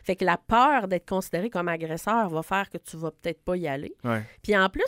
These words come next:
Speaker 1: ajoute à ça aussi que, mettons, t'es un homme qui est battu ou, ou qui est violenté psychologiquement. Si t'as des enfants, il y a pas de c-,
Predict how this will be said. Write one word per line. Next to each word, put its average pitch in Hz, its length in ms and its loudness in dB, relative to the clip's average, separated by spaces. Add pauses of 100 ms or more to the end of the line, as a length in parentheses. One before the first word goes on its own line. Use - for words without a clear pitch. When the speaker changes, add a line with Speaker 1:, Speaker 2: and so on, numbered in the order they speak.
Speaker 1:
ajoute 233 360 0
à 202 100 2
ça - 240 -6
aussi - 380 -8
que, 226 60 0
mettons, 180 300 -2
t'es - 220 -8
un 170 200 -4
homme 220 220 -4
qui 170 160 -6
est - 20 -6
battu 156 640 -8
ou, 90 340 -8
ou - 20 -10
qui 160 320 -8
est - 20 -8
violenté 165 540 -4
psychologiquement. 160 800 -6
Si - 160 -16
t'as 202 100 -4
des 214 260 -4
enfants, 175 380 -4 (400)
il 226 40 -2
y - 20 2
a 247 40 0
pas 480 140 -6
de 190 140 -2
c-, - 360 -12